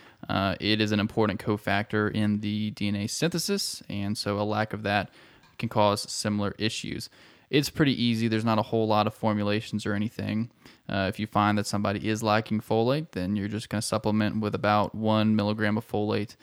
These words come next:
a day, and it's nice and easy. Uh, but you do wanna be careful if,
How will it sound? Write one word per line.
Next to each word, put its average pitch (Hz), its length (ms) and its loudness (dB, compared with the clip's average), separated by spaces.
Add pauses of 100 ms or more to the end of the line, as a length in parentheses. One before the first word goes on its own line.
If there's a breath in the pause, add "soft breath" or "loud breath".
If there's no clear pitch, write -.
(280 soft breath)
a 120 100 2
day, 127 260 0 (180)
and 101 140 -4
it's - 160 -8
nice 101 240 -2
and 95 100 -8
easy. 87 460 -8 (340 soft breath)
Uh, 87 240 -2 (180)
but 135 420 4 (100)
you 117 160 -4
do 127 180 0
wanna 117 200 4
be 107 100 -6
careful 104 760 -2
if, 104 440 -6